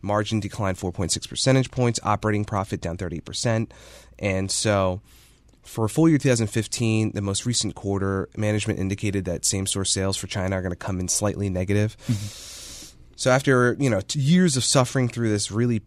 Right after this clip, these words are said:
Speaker 1: poor recovery and being hit by these scandals, uh, investors are very unhappy, and management has been going through this long kind of strategic review trying to determine what they can do to, to revitalize that business.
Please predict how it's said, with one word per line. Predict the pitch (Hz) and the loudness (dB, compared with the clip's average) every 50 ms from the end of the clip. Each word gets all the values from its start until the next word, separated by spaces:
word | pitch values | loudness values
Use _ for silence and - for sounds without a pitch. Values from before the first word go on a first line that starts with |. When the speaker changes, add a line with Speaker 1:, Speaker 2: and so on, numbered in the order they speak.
| - - | -10 -18
Speaker 1:
poor | - - - 127 127 120 104 | -14 -6 -2 0 2 2 2
recovery | 92 - - 110 104 92 87 87 80 85 82 - - - | 2 0 0 0 0 0 0 -2 -2 -4 -6 -8 -8 -8
and | 101 98 | -6 -4
being | 95 101 101 95 | -2 -2 -2 -2
hit | - - 120 - - | -2 -4 -6 -4 -2
by | 95 92 | -4 -4
these | 85 92 - - | -2 -2 -2 -2
scandals, | - - 113 110 110 98 87 87 87 85 - - - - - | -2 -2 -2 0 0 -2 -2 -4 -6 -6 -6 -8 -6 -4 -4
uh, | 90 87 85 87 85 87 - - - - _ - - - _ - - | -2 -2 -2 -2 -4 -6 -6 -10 -14 -20 _ -20 -20 -20 _ -8 -6
investors | - 117 110 110 - - 110 104 | 0 0 2 2 2 0 -2 -2
are | 98 | -2
very | 95 92 92 85 | -2 -2 -2 -2
unhappy, | 90 - - 123 120 - - 120 113 110 110 - - - | -2 0 0 0 2 2 2 2 2 2 0 -2 -4 -4
and | 101 95 92 95 92 90 87 90 92 - - - - | -4 -2 -2 0 -2 -2 -2 -4 -6 -8 -10 -2 2
management | 101 104 107 107 101 107 98 92 | 4 4 4 4 2 -2 -4 -2
has | 101 101 90 | -4 -4 -4
been | 98 98 | -4 -4
going | 95 104 95 95 95 | -2 -2 -2 -2 -2
through | - 95 87 | -4 -4 -4
this | 92 90 - - | -4 -6 -4 -4
long | 98 101 98 101 98 98 98 | -2 0 2 2 2 2 2
kind | - - 98 | 0 0 0
of | 98 - | 0 0
strategic | - - 95 - - 107 95 - 92 - | 0 -2 -2 -2 -2 -2 0 -2 -2 -2
review | 95 92 101 101 95 90 | -2 0 2 2 2 2
trying | - - 95 90 90 | 0 -2 -2 -2 -2
to | 90 | -2
determine | 76 85 80 - - 107 101 98 92 87 85 85 | -4 -6 -8 -4 -2 0 0 2 0 0 0 0
what | 98 92 - - | -2 -2 0 -2
they | 95 | -4
can | - - 82 80 | -4 -4 -6 -2
do | - 98 92 90 92 | 0 0 0 0 0
to, | - - 90 76 80 76 - - - - - | -2 -4 -4 -4 -6 -6 -8 -12 -20 -10 -6
to | - 101 | -2 0
revitalize | 87 101 92 85 87 90 87 87 82 73 65 64 82 - - - - | 2 2 2 0 0 -2 -2 -2 -2 -4 -6 -4 -4 -2 -2 -2 -2
that | - - - - | -4 -8 -6 -6
business. | - 82 - - 58 - 104 - - - | -4 -2 -2 -2 -2 -2 -4 -4 -6 -8